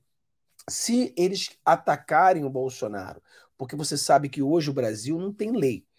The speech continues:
e eles conseguirem deixar o Bolsonaro inelegível, que é um absurdo,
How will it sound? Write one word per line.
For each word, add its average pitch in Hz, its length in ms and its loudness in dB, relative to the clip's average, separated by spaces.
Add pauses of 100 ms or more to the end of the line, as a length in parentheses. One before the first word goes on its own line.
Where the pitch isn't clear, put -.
(240)
e 349 200 10
eles 349 180 8
conseguirem 170 680 -2
deixar 151 360 0
o - 20 -4
Bolsonaro 131 720 -2
inelegível, 127 960 -4
que - 100 -10
é - 20 -6
um 107 120 -6
absurdo, 110 800 -2